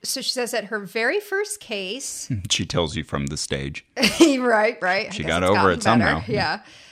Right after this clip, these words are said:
Speaker 1: She said, "I was an attorney general prosecutor, and in my very first case, I had never made an appearance in state court. I jumped right to the California Supreme Court.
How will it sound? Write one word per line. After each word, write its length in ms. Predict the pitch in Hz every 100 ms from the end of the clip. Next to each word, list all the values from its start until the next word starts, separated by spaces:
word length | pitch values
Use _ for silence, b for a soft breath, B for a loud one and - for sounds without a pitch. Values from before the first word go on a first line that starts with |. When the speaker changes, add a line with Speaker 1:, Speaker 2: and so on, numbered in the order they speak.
| B
Speaker 1:
She 140 | - 233
said, 160 | 214 190
"I 80 | 190
was 140 | 196
an 60 | 196
attorney 440 | 196 - 277 370
general 340 | 359 269 285 294
prosecutor, 960 | 294 208 196 208 - 196 190 185 185 b b -
and 100 | 196
in 140 | 202 190
my 160 | 185
very 340 | 185 214 247 359
first 400 | - 453 427 -
case, 600 | 190 180 185 208 - - -
I 140 | 220
had 160 | 220 214
never 240 | 220 254
made 180 | 269 240
an 80 | 254
appearance 420 | 262 233 220 220
in 100 | 226
state 300 | - 240 247
court. 340 | - 170 196 -
I 60 |
jumped 340 | 190 135 127 -
right 300 | 160 160 196
to 80 | -
the 80 | 269
California 520 | - 233 226 247 277
Supreme 420 | - - 208 175
Court. 440 | - 156 160 180